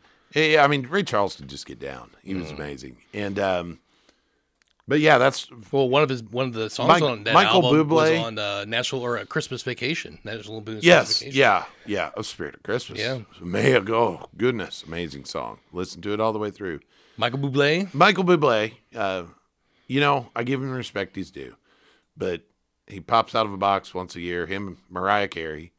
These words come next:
Speaker 1: you know, they go, "Let Mariah Carey out of her box once a year to actually get some radio time." And she runs shrieking down the all aisles of every Target and Walmart in America. It's not Christmas music.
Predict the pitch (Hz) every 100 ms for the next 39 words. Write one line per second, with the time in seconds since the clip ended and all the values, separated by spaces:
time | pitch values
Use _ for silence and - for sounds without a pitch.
0 | _ _ _ _ 90 85 80 85 85 85
1 | - 110 120 110 123 120 123 117 127 120
2 | 110 110 107 98 107 107 - 104 107 -
3 | 92 95 92 90 92 90 98 90 92 -
4 | 90 90 85 80 80 78 80 82 76 -
5 | - - - - 104 101 101 - - 135
6 | 123 135 117 110 107 107 101 101 101 95
7 | 104 101 101 101 92 90 92 92 - _
8 | _ _ - 98 95 98 90 87 92 90
9 | 87 78 85 85 78 73 76 _ _ _
10 | - 277 - 117 98 - - - - -
11 | 143 139 127 135